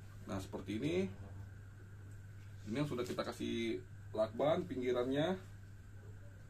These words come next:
Tuh. Sekelilingnya. Nah, kalau untuk ini hanya di dalamnya aja. Terus bagian luarnya.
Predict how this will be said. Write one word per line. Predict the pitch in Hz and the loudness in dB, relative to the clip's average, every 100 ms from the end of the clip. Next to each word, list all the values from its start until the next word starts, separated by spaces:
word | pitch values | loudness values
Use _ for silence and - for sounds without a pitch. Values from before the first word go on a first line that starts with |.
| - | -6
Tuh. | 107 101 95 - - - - - - - - - - - - - - - | -2 -2 -2 -8 -12 -12 -12 -12 -12 -12 -12 -14 -14 -14 -12 -12 -14 -10
Sekelilingnya. | - 120 123 127 135 151 196 - - - - - - - - - - - - - - - - - - - - - | -4 0 2 4 6 6 6 0 -10 -12 -12 -12 -12 -12 -10 -8 -8 -8 -10 -12 -14 -14 -14 -14 -14 -14 -12 -2
Nah, | 110 113 | 2 6
kalau | 120 123 120 | 6 6 2
untuk | 120 - | -2 -2
ini | 127 160 190 | 2 4 6
hanya | 170 135 127 | 6 4 4
di | |
dalamnya | 120 120 123 120 | 6 6 6 4
aja. | 117 131 160 196 - - - - - - - - | 2 6 6 6 2 -12 -16 -16 -14 -14 -14 -12
Terus | - 156 147 | -2 0 2
bagian | 127 131 | 2 2
luarnya. | 127 135 156 147 | 6 6 6 4